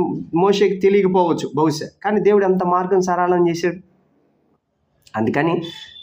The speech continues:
దేవుడు దేవుడికి ఇస్తే అసలు ఎక్కడ ఏ సమస్య కూడా ఉండదు. దేవుడు మహిమపరచబడతారు. ఆ యొక్క పరిచర్య దీవించబడితే ఆశీర్వదించబడతారు. కనుక ఇక్కడ అహరోనుతో దేవుడు ముందుగానే మాట్లాడాడు.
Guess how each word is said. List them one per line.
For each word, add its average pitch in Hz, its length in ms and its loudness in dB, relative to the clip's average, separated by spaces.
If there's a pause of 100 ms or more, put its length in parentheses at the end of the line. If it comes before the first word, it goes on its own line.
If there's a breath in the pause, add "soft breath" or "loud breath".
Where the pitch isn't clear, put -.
దేవుడు 196 400 4
దేవుడికి 160 460 2
ఇస్తే 123 360 -4 (720)
అసలు 120 200 -4
ఎక్కడ 120 260 -4
ఏ 123 160 2
సమస్య 127 440 -2
కూడా 120 400 0 (240)
ఉండదు. 110 580 -6
దేవుడు 120 180 0
మహిమపరచబడతారు. 120 960 -2 (540 soft breath)
ఆ 123 80 0
యొక్క 120 460 0 (180)
పరిచర్య 139 540 0
దీవించబడితే 139 800 -2
ఆశీర్వదించబడతారు. 117 1040 -4 (920)
కనుక 196 220 0 (460)
ఇక్కడ 127 220 0
అహరోనుతో 135 520 2
దేవుడు 127 260 2
ముందుగానే 135 400 2
మాట్లాడాడు. 139 600 0